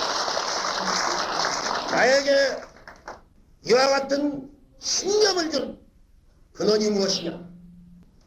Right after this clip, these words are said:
물론 위대한 우리 국민의 성원입니다. 그러나 더 한 발 들어갈 때 나는 내가 믿는 하느님을 덮듭니다. 여기에는 기독교 신자도 있고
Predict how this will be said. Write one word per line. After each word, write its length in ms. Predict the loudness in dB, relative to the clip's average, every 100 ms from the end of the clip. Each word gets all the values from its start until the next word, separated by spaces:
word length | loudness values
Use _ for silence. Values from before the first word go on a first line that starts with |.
| -6
물론 680 | 0 2 2 0 -4 -8 -8
위대한 360 | 0 2 2 0
우리 300 | -2 -2 -4
국민의 480 | -4 -4 0 0 0
성원입니다. 680 | -2 -2 0 0 -2 -6 -12 -20 -20 -20 _ _
그러나 540 | 0 2 4 4 2 0
더 120 | -2
한 280 | 0 2 2
발 200 | 2 2
들어갈 300 | 0 0 2
때 340 | 0 -2 -8 -18 _ _ _ _ _ _ -20 _ -4
나는 560 | 2 2 2 -4 -8 -2
내가 480 | 2 4 4 2
믿는 540 | 2 2 2 2 -2 -8
하느님을 340 | -2 0 2 0
덮듭니다. 500 | -2 -4 -8 -8 -16 -20 -20 -20 -20 -20 -20 _ _ -20 _ _ 0
여기에는 540 | 2 4 4 4 0 -2
기독교 420 | 0 0 2 0
신자도 420 | 0 0 2 2
있고 500 | 0 2 2 2 -4